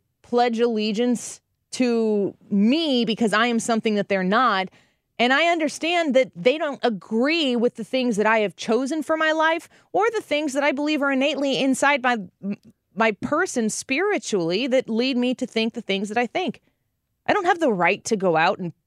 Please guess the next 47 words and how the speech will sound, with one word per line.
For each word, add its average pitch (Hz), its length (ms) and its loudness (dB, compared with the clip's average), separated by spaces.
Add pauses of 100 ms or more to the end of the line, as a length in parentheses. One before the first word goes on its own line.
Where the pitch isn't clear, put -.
push - 340 -4
that 190 240 0
on 170 220 -2
somebody 156 420 -2
else. - 380 -4 (1000)
I'd 247 120 2
be 269 80 0
happy 262 240 2
to 240 80 0
sit 240 160 -2
down 220 140 2
and 202 100 -4
talk - 320 0
with 359 100 -2
them 233 80 -2
about 170 260 2
it, 226 120 -4
to - 80 -4
explain 240 480 -2
why 208 160 2
maybe 202 420 0 (800)
where 220 260 4
I 214 60 2
am, 214 340 0 (100)
on 220 300 4
what 214 160 4
I 208 120 4
am, 196 360 0
is 190 540 -2 (1000)
how 208 360 2
I 190 120 2 (220)
am. 240 240 -6 (720)
But 269 120 4
I 285 80 4
don't 403 180 -2
get - 140 0
to 311 100 -4
shove 262 340 2
that 220 140 2
on 196 140 -2
someone, 185 300 -2
and 202 120 -2
I 196 60 0
certainly 240 640 0
don't 190 180 0
get 180 220 0
to, 175 480 0